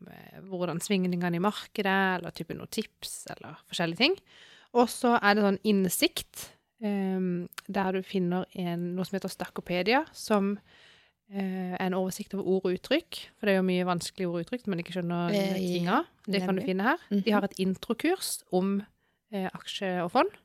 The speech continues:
Speaker 1: og andre ting. Eh, og litt sånn informasjon da om hvordan investere, og hvorfor skal du gjøre det, og hvordan burde du gjøre det, hva burde du kjøpe, og så videre. Eh, veldig bra. Og her kan du jo etter hvert, jeg, jeg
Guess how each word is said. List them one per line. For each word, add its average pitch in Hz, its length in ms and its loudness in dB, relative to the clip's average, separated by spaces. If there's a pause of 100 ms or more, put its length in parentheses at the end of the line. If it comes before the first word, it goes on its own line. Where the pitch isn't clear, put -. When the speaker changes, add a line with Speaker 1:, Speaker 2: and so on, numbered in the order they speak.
(840)
Speaker 1:
og 180 460 -2
andre 180 200 -2
ting. 320 160 0 (800)
Eh, 254 280 2 (100)
og 247 320 8
litt 220 160 2
sånn 196 220 2
informasjon 190 640 -2
da 165 100 0
om 165 320 -2 (200)
hvordan 180 400 2
investere, 165 720 -4
og 170 80 -6
hvorfor 185 300 -6
skal 170 140 -6
du 170 60 -2
gjøre 170 120 -2
det, 151 180 -6
og 160 80 -4
hvordan 175 400 2
burde 175 140 0
du 175 60 -2
gjøre 180 200 0
det, 196 100 0
hva 165 220 2
burde 156 140 -10
du 147 40 -8 (120)
kjøpe, 220 360 2
og 240 60 0
så 220 60 -6
videre. 220 240 2 (1160)
Eh, 202 460 0
veldig 185 200 0
bra. 240 120 6 (640)
Og - 80 0
her 294 160 10
kan 247 320 6
du 254 80 4
jo 190 200 6
etter - 220 -4
hvert, - 460 -2 (240)
jeg, 220 260 4
jeg - 140 -12